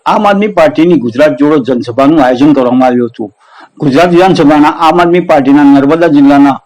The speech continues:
પ્રમુખ નિરંજન વસાવા, મુકેશ બારિયા અને તેમની ટીમની આગેવાનીમાં ભાજપ અને કોંગ્રેસને મોટો ઝટકો આપવામાં આવ્યો હતો. આ ગુજરાત જોડો સભ-,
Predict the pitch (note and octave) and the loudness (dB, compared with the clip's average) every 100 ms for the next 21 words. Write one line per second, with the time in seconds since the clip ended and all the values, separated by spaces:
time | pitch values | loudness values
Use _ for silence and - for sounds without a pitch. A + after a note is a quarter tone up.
0 | - D#3 D#3+ D3 - _ - E3+ F3 G3+ | -6 -2 0 0 -4 _ -8 -2 0 2
1 | G3 G3 D#3 C#3+ E3 E3 D3+ C#3 E3 E3+ | 0 2 0 0 0 2 2 0 0 -4
2 | D3+ C#3 D3+ D#3 D#3 C#3 C#3 D3 C#3+ C#3+ | 0 0 2 0 0 -2 0 0 0 0
3 | D3+ D#3+ C#3 _ - D#3+ F3+ F#3 F#3 F#3 | 2 0 -2 _ -4 -2 2 2 0 0
4 | E3+ C3 B2+ D3+ F3+ F3 D#3 D3+ D3+ C#3+ | -2 -2 -2 0 -2 0 0 0 2 2
5 | D#3+ C#3+ C#3+ C3 B2 D#3 C#3 C3 D3 B2 | 2 2 2 2 0 -2 -2 -2 -2 -2
6 | B2+ B2+ B2 A2+ A2 G#2+ G#2+ - - D3 | 0 0 0 -2 -8 -10 -14 -14 -6 -2
7 | E3+ D3+ D3 D#3+ C3+ D#3 D3 D3+ C3 C3+ | 0 0 2 2 2 0 0 -2 0 -2
8 | - | -4